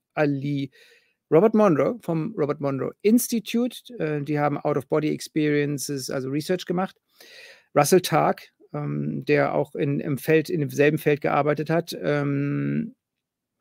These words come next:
Bewusstsein, Greg Braden hab ich, Joe Rogan, Mark Twain, Maria Czepisch, ähm, alte Esoterikerin. Ich weiß nicht, ob man, ob man ihr damit gerecht wird. Äh, Adolf Hitler durfte natürlich nicht fehlen. Äh, Patrice Lumumba kennen wahrscheinlich die wenigsten von euch.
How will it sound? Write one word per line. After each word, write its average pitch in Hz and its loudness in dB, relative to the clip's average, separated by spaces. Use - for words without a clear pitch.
Bewusstsein, 165 0
Greg 156 4
Braden 147 2
hab 160 -4
ich, - -8
Joe 160 8
Rogan, 143 4
Mark 139 -2
Twain, 151 2
Maria 139 0
Czepisch, 180 0
ähm, 139 -12
alte 135 -2
Esoterikerin. 160 -2
Ich 165 -14
weiß - -4
nicht, 139 -4
ob - -8
man, 135 -4
ob - -6
man 135 -2
ihr 143 0
damit 131 0
gerecht 135 0
wird. 156 0
Äh, 160 2
Adolf 185 10
Hitler 185 8
durfte 165 2
natürlich 156 -2
nicht 147 0
fehlen. 165 2
Äh, 147 0
Patrice 165 0
Lumumba 170 8
kennen 160 -2
wahrscheinlich 143 -4
die 139 -4
wenigsten 151 -2
von - -4
euch. 170 -2